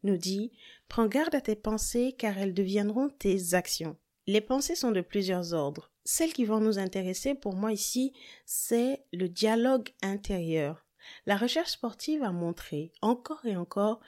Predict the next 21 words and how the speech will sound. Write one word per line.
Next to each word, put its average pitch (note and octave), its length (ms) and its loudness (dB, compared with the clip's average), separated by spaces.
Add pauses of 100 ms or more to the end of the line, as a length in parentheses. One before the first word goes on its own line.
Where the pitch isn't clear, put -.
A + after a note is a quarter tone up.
(300)
que - 80 2
le G#3 160 6
dialogue B3+ 460 0
intérieur G3+ 800 0 (140)
a F#3 100 0
un F#3+ 220 -2
rôle G3+ 440 6
de E3 100 0
motivation, F#3 840 4 (420)
d'expression G3+ 640 2
émotionnelle, A#3+ 720 4
de G#3 100 6
compréhension C4+ 960 2
de G3 140 0
soi G#3+ 480 0
en G#3+ 160 2
tant D4 260 2
qu'individu F#3 600 2
même. D#3+ 420 2 (400)
Le E3+ 140 0
dialogue A3 400 2